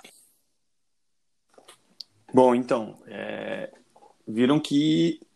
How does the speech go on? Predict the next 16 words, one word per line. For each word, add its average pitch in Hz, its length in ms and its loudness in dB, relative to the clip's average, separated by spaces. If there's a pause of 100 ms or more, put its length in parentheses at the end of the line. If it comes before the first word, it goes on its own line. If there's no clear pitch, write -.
(120)
não 127 460 2
é 143 60 2
nada 156 400 4
fácil 202 560 2
o 180 240 -4
que 170 260 -6
esses 185 260 -2
caras 165 300 2
fizeram, 127 480 2
né? 120 220 -6
Outro 139 360 -2
idioma, 156 840 2
outro 147 340 0
país, 131 680 -2
outra 160 300 -2
cultura, 160 720 0